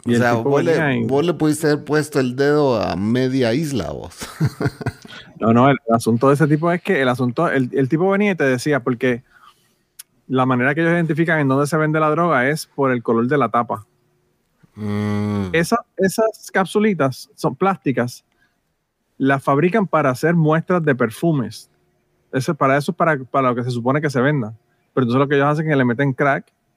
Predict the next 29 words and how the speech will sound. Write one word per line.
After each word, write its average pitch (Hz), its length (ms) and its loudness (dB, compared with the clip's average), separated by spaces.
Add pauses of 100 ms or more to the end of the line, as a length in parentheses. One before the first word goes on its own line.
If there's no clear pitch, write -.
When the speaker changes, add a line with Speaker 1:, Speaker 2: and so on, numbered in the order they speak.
Speaker 2:
y 123 60 -2
lo 113 120 2
venden, 117 320 0
¿verdad? 117 240 -4 (720)
Entonces 123 560 0 (120)
Speaker 1:
Te 117 120 -6
pedía 117 320 2
un 135 60 4
Speaker 2:
la 127 40 0
Speaker 1:
color 123 260 2
Speaker 2:
tapa 180 260 2
Speaker 1:
específico. 101 540 -4 (880)
Speaker 2:
La 117 140 -4
tapa, 143 300 0
ca-, 131 300 0 (100)
cada 147 360 2
punto 190 400 0
tenía 135 440 2
un 139 160 0
color 147 240 2
específico. 160 480 0
Entonces 127 280 -2
te 139 60 0
decía, 139 300 0
por 139 120 0
ejemplo, 139 480 2
eran 127 160 -2
cuarenta 135 360 0
mil, 160 200 0